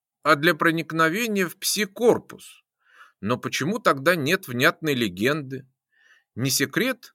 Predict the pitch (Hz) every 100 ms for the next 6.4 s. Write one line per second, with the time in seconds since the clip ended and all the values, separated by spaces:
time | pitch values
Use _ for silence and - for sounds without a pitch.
0 | _ - - 156 143 160 143 127 135 139
1 | 151 139 247 196 95 - - 208 - 233
2 | - 233 240 196 107 95 151 - 165 123
3 | 117 - 139 131 - 254 190 - _ _
4 | _ - 101 147 143 196 214 185 - 170
5 | - 156 147 139 151 160 143 139 131 147
6 | 147 - 90 -